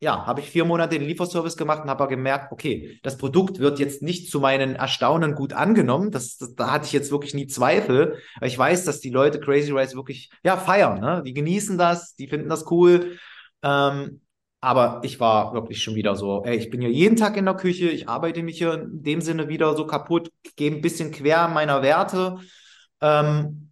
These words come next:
ja, vielleicht gibt es einfach Leute, die genau darauf wieder Bock haben, ne? Die auch wieder genau diese Werte leben. Also habe ich einen Franchise-Nehmer, äh, versucht zu finden. Den habe ich auch relativ schnell gefunden. Auch nicht zu meinem Erstaunen, weil ich bin selber wirklich sehr von Crazy Rice begeistert und weiß, dass es halt wirklich sehr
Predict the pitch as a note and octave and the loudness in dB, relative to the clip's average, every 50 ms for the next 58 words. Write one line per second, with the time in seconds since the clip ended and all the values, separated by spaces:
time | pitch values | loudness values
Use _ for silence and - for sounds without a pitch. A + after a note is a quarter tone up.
0 | _ - E3+ G#3 A3 A3 F3+ D#3+ D#3 E3+ E3+ - F3 F3+ - F3 D3+ E3 D#3 D3+ | _ -2 0 2 2 2 2 2 0 0 0 -2 -6 -8 -6 -4 -4 -4 -4 -4
1 | D3 D#3+ D#3+ D#3+ D#3+ E3 D#3 D3 B2+ E3+ D3 D3+ D3+ D#3 D#3 - G#3+ D4+ D#4 D#4 | -2 -2 -2 -2 -2 -4 -8 -8 -8 -8 -6 -6 -6 -4 -2 0 2 2 2 0
2 | C#4 A#3 G3+ F3 D3 - - C#4+ - - D#3+ A#2+ F#2+ - G2 A2 C#3+ - - - | 0 2 2 4 4 4 4 4 2 2 0 -2 -2 -4 -6 -10 -10 -10 -8 -6
3 | - - C3 C#3+ C#3+ C#3+ - D3 C#3+ D3 D3 C#3+ D3 C#3 C3+ C#3 C#3 C3+ D#3 C#3+ | -4 0 0 0 0 -2 -8 -6 -2 -2 -2 -2 -2 -2 -2 -2 -4 -4 -6 -6
4 | D3 D3 C#3 C#3 C#3 C#3 C#3 D3 F3 A3+ B3+ A3+ - A2+ A2 A2 A#2 C3 C3+ - | -4 -2 0 0 0 0 -2 -4 -4 -6 -6 -6 -8 -8 -6 -6 -4 -4 -4 -4
5 | D3+ D#3+ F3 F3 - F#3+ G#3+ A#3 - E3+ C#3 - - B2 A#2+ A#2+ A#2 A#2 - - | -6 -8 -6 -2 -2 0 0 0 -2 -2 -4 -2 -4 -6 -4 -4 -2 -4 -4 -6
6 | - - A2+ B2+ B2+ - - B2 B2+ D3 C#3+ - - D3 - E3 E3+ F3 - - | -8 -8 -6 -6 -6 -6 -6 -6 -6 -6 -6 -6 -8 -6 -4 -4 -4 -4 -4 -8
7 | A#3 - - - - - - - - - C#3 C#3 C#3 D#3 D#3+ D#3+ E3 - D#3 C3+ | -12 -12 -14 -20 -20 -20 -20 -10 -2 0 2 2 2 2 0 0 0 0 0 2
8 | - C#3+ D3 D#3+ D#3+ - D#3 D3 - D3 C#3+ C#3 C3+ C3+ - - D3 D3 G3 A3+ | 2 2 2 2 0 -2 -4 -6 -4 -2 -2 -2 -2 -4 -4 -4 -2 0 0 0
9 | A#3 A#3 - - - _ _ _ _ _ - G2+ G#2 - D3+ D3 D3 D3+ D#3+ D#3+ | 0 -2 -4 -10 -16 _ _ _ _ _ 0 0 0 2 0 -2 -2 -2 0 0
10 | D#3 D#3 D3+ D#3 D#3 - - D#3 E3 G3 F#3 C#3 B2 C3 - - - - _ _ | 2 2 0 0 -2 0 2 2 4 4 4 2 0 0 -2 -4 -10 -14 _ _
11 | _ _ _ _ _ - D#3+ D#3+ B2+ D3+ D#3+ F3 - D3 D#3 D3+ D3+ C#3+ C3 C#3+ | _ _ _ _ _ -4 -2 2 2 4 4 4 4 4 2 2 0 0 0 0
12 | C#3+ C#3+ B2+ A#2 A2+ C3+ C#3+ C#3+ D3 B2+ C3 B2+ B2 B2+ A2+ G#2 A#2 B2 C#3+ C#3+ | -2 -2 -6 -6 -4 -2 -2 -2 -2 -2 -4 -4 -4 -6 -6 -4 -2 -2 -2 -4
13 | C3 A2+ A2+ G#2+ A2 A#2 B2+ B2 - A2 A2 - - A#2 A2 A2+ - A#2+ A#2 - | -6 -10 -8 -6 -4 -4 -4 -6 -10 -16 -16 -10 -6 -6 -6 -4 -4 -6 -8 -8
14 | - - - A#2+ A#2 A#2 A#2 - - | -10 -4 0 0 0 0 -2 -8 -14